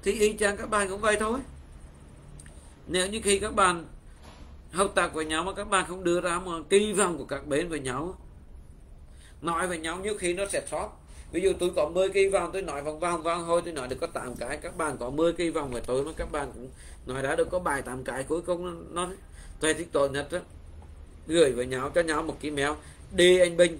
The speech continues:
kỳ vọng của em khi hợp tác với anh là em mong muốn như vậy này, set up bộ phận kinh doanh này, set up phòng mar-, bộ phận marketing này, set up về hệ thống quản trị, ờ, quy trình, rồi chỉ tiêu các kiểu này", ví dụ như vậy, set up về hệ thống chiến lược này.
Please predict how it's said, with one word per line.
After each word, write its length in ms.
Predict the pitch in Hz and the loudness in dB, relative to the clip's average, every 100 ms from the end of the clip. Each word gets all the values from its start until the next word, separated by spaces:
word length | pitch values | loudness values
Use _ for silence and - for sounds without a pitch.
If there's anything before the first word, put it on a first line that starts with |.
| - | 2
kỳ 180 | 190 185 | 4 6
vọng 240 | 165 147 | 4 2
của 80 | 117 | 0
em 160 | 120 135 | -2 0
khi 180 | 156 | -2
hợp 140 | 165 135 | 0 -2
tác 180 | 120 113 | -4 -8
với 120 | 110 | -6
anh 220 | 117 127 143 | -6 -8 -8
là 60 | |
em 200 | 135 139 | -8 -4
mong 200 | 135 156 | -6 -4
muốn 200 | 127 117 | -6 -4
như 100 | 143 | -4
vậy 180 | 151 131 | 0 0
này, 140 | 139 - - - | -2 -8 -18 -6
set 200 | 143 131 139 | -2 -2 -2
up 120 | - | 0
bộ 140 | 147 131 | 2 2
phận 200 | 131 117 | 0 -6
kinh 200 | 131 143 | -8 2
doanh 220 | 143 147 | 2 2
này, 140 | 160 131 | -2 -2
set 180 | 131 131 127 | -2 -4 -10
up 120 | 127 | -4
phòng 220 | 147 143 | -6 -2
mar-, 140 | 131 131 | -4 -4
bộ 260 | 160 135 127 | 0 4 4
phận 200 | 120 113 | 2 -4
marketing 540 | 120 135 147 147 147 | -4 -4 -2 -2 0
này, 100 | 165 131 - - | -4 -8 -16 -12
set 200 | - 139 143 | 0 0 0
up 100 | 147 | -4
về 180 | 151 151 | 4 4
hệ 220 | 156 139 | 6 4
thống 180 | 135 127 | 2 -4
quản 160 | 131 120 120 | -2 -2 0
trị, 440 | 135 131 123 123 | 2 4 2 0
ờ, 180 | 120 120 - - - | -2 -6 -12 -10 2
quy 160 | 151 | 2
trình, 320 | 160 170 160 | 6 4 6
rồi 120 | 165 160 | 2 2
chỉ 200 | 147 113 | 2 2
tiêu 220 | 135 156 | 2 2
các 120 | 156 147 | 2 0
kiểu 180 | 175 147 | 2 2
này", 120 | 180 | 2
ví 140 | 196 | -2
dụ 100 | 202 | -4
như 200 | 196 202 | -4 -2
vậy, 180 | 214 202 - - - - | -2 -2 -6 -18 -16 0
set 180 | 156 160 175 | 0 2 0
up 80 | |
về 140 | 185 185 | 4 4
hệ 180 | 180 151 | 6 6
thống 200 | 147 131 | 4 -2
chiến 160 | 160 226 | -2 6
lược 260 | 214 196 | 8 8
này. 140 | 196 | 2